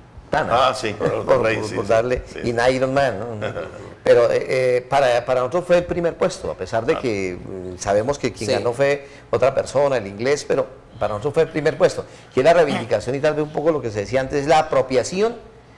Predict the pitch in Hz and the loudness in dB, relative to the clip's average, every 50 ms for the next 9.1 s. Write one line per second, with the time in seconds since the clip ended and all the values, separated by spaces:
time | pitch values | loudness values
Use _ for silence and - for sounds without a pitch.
0 | - - - - 117 110 - 131 151 151 - - - - 123 113 - - 135 139 | -20 -16 -6 -4 -4 0 2 2 2 2 0 -6 -8 -8 -8 -8 -4 -4 -2 0
1 | 151 165 156 156 170 165 147 170 156 180 202 165 - 156 127 120 - 143 143 139 | 0 0 0 0 -2 0 -2 -2 -2 -2 -4 -2 0 -2 0 2 0 0 0 0
2 | 190 185 170 139 110 - 113 - 165 151 123 104 101 113 123 123 131 135 135 131 | 0 0 0 -2 -4 -6 -4 -4 -2 -2 -2 -4 -2 0 0 0 0 0 -4 -4
3 | 147 139 - - 131 - 180 165 123 104 92 82 - - - - - - - - | -6 -6 -6 -6 0 2 2 2 2 -2 -6 -12 -12 -12 -8 -8 -8 -8 -6 -6
4 | 107 107 104 101 117 120 127 127 127 135 143 147 139 - - - - - - - | -4 -4 -4 -4 -2 0 2 2 4 4 2 0 -2 -4 -12 -18 -20 -8 -6 -6
5 | 98 95 - - - 117 - - 101 95 110 123 127 120 - 135 165 156 - - | -4 -4 -6 -6 -6 -6 -6 -8 -8 -8 -6 -8 -8 -2 2 2 2 2 0 -4
6 | 101 92 87 98 107 - 143 120 113 92 87 87 - 113 117 151 139 - - - | -8 -10 -10 -12 -8 -8 -6 -6 -6 -8 -8 -10 -10 -6 -6 -6 -6 -8 -14 -20
7 | - - - - - - - - - - - - - - - 117 127 139 139 135 | -20 -20 -20 -20 -20 -20 -20 -20 -20 -20 -20 -20 -16 -8 -2 0 2 2 2 2
8 | 135 117 123 101 127 127 127 147 156 135 - - - - 135 175 185 156 120 98 | 0 -2 0 0 0 0 2 2 2 2 0 2 0 0 2 4 2 2 0 -2
9 | 73 - | -6 -6